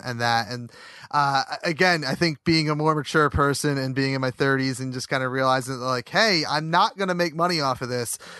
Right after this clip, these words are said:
Uh, w-, I, I realized that, like, I needed to do it for me,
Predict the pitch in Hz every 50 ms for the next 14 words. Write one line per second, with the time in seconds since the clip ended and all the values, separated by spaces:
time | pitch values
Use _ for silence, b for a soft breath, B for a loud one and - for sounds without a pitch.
0 | B B B B - 147 147 139 135 131 131 131 127 127 127 127 123 - 143 151
1 | 147 - 147 139 - 147 147 147 143 - - 147 147 151 160 160 156 151 147 147
2 | 135 139 143 139 135 131 135 143 151 156 139 135 123 139 147 147 143 123 - 135
3 | 127 127 131 131 131 135 135 135 139